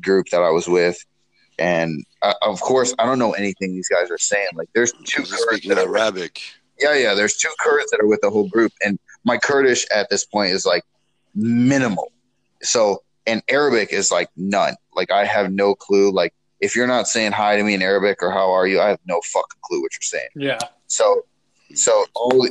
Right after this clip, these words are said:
Speaker 1: all these guys are speaking Arabic, and the only guys that are speaking Kurdish are the commander and the dude that's underneath him. So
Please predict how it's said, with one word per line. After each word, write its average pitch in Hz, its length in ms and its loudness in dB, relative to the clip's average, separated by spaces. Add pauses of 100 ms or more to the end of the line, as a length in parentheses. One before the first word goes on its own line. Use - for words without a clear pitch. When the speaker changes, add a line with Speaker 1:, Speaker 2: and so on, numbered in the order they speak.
Speaker 1:
all 127 220 2
these 123 220 -4
guys 104 340 2
are 98 120 0
speaking 98 360 -2 (100)
Arabic, 101 380 0 (100)
and 98 160 -2
the - 120 -2
only 127 280 0
guys 104 340 0
that 95 100 2
are 95 40 0
speaking 92 400 -2
Kurdish 110 480 0 (320)
are 90 380 2 (120)
the 98 80 0
commander 110 720 0 (360)
and 98 200 0
the 98 80 0
dude 98 240 -2
that's 95 200 -2
underneath 107 340 -2
him. 76 180 -6 (460)
So 101 640 2